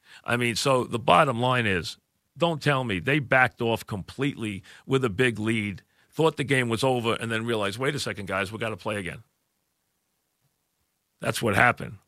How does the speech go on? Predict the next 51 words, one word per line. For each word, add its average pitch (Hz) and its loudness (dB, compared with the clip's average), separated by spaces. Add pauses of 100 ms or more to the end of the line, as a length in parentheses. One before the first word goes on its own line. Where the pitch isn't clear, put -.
with 113 2
a - -4
twenty-three 113 0
three 101 -4
lead. 104 -4 (680)
They 131 -2
thought 135 0
the 101 -6
game 120 0
was 101 -2
completely 110 -2
over. 107 -2 (1300)
And 117 0
they 117 6
let 117 4
up 113 0
a 107 -2
little 101 2
bit, 73 -8 (100)
and 113 -2
he 117 -2
made 117 2
a 107 2
couple 120 0
of 92 -6
plays. 110 0
But 135 -4
the 165 0
game 170 4
was 165 4
over. 104 -2 (180)
There 143 0
wasn't 160 2
enough 143 0
time. 156 0
Remember, 135 2 (280)
the 135 0
way 139 0
they 175 0
set 156 0
up 147 -4
these 117 -4
onside 131 -2
kicks - -6
now, 110 -4
you 120 -8
can't 156 -8 (840)
get 160 2
an 165 0
onside 113 -4
kick. - -12